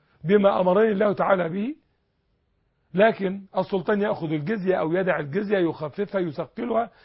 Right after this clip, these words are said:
هذه قضية ليست قضيتي أنا، وإنما قضيتي الآن، هل للحاكم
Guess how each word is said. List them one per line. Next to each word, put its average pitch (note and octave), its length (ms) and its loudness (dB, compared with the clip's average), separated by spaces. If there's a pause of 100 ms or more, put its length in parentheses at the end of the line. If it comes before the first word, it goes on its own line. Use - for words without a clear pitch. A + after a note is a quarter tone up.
(120)
هذه F#3+ 240 0
قضية F#3 320 0
ليست A3+ 280 0
قضيتي F3 500 -2
أنا، F3 240 -6 (500)
وإنما F#3 420 2
قضيتي D#3+ 560 -2
الآن، A3+ 540 -2 (520)
هل A#3 400 4
للحاكم F#3 720 -2